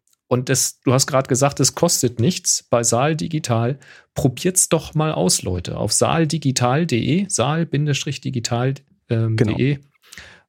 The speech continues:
Speaker 1: ähm, und probiert's mal aus. Legt euch doch mal so einen Profi-Shop an und dann schaut mal, welche Optionen es da so gibt. Und lasst es uns gerne wissen, wenn ihr da noch was gefunden habt.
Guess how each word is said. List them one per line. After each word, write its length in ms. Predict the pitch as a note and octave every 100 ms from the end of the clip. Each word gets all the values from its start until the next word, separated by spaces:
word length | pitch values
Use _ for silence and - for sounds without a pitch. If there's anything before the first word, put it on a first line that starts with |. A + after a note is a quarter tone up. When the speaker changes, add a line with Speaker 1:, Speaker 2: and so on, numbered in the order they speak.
| _
Speaker 1:
ähm, 440 | A#2 A2 A2 A2 -
und 160 | A#2+
probiert's 340 | A2 A2+ E3+ -
mal 120 | B2+
aus. 260 | - G3 A2+
Legt 180 | -
euch 120 | D3 D3
doch 160 | C#3+
mal 80 | C#3+
so 80 | C3
einen 80 | A#2+
Profi-Shop 600 | C#3+ D3+ C#3 - A#2 -
an 180 | G#2
und 100 | F3+
dann 140 | D#3 A#2+
schaut 280 | - D#3+ D3
mal, 140 | A#2+
welche 220 | A#2 -
Optionen 400 | A2+ - A#2+ A#2+
es 120 | A2+
da 140 | A#2+ A2
so 100 | G#2+
gibt. 220 | B2+ -
Und 120 | B2
lasst 220 | A#2+ -
es 140 | F3 G3
uns 160 | C#3
gerne 320 | - D3 G3 C3+
wissen, 260 | - A#2+
wenn 100 | F#2+
ihr 60 | G2
da 120 | F#2+
noch 160 | F#2+ -
was 160 | G2
gefunden 440 | G#2 - G2+ G2 G2+
habt. 240 | C#3+ -